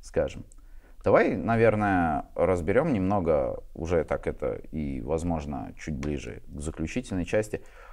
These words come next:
разберем, что стоит делать с конфликтами, да, и как бы чего не стоит допускать, как вот, как разрешать их. Вот такие вот вещи, как ты думаешь, вы думаете?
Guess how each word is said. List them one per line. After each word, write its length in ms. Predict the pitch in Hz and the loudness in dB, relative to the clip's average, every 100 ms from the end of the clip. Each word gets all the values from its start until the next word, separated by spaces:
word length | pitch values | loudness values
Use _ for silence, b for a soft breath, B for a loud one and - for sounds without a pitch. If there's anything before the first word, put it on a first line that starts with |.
| b | b
разберем, 580 | - 87 110 131 110 - - | 0 2 6 6 6 0 -10
что 200 | - 110 | 0 0
стоит 360 | - 160 202 | 6 6 6
делать 280 | 107 90 76 | 6 6 4
с 80 | - | -2
конфликтами, 680 | 90 85 - 85 - 71 76 | 0 0 2 -2 -2 -6 0
да, 260 | 87 113 | 4 6
и 400 | 87 98 107 87 | 4 2 2 0
как 180 | - 82 | -2 -2
бы 220 | 73 76 | 0 0
чего 240 | - 87 92 | -2 -2 0
не 100 | 76 | -2
стоит 400 | - 90 71 60 | 0 0 0 -2
допускать, 560 | 78 85 - - 160 - | -6 -6 0 2 2 2
как 160 | 101 | 2
вот, 220 | 69 71 - | 2 -4 -2
как 200 | 127 127 | 0 2
разрешать 680 | 110 - 101 - 78 - - | 2 2 -2 0 -2 -4 -12
их. 220 | - - - | -16 -14 -6
Вот 180 | 82 - | -6 0
такие 360 | 85 - 78 | -2 0 -4
вот 140 | 58 60 | -4 -6
вещи, 280 | 58 - - | -6 -6 -6
как 180 | 80 - | -6 -6
ты 80 | 65 | -8
думаешь, 320 | 52 - - | -8 -10 -12
вы 160 | - 71 | -8 -6
думаете? 460 | 67 62 - - | -6 -10 -12 -16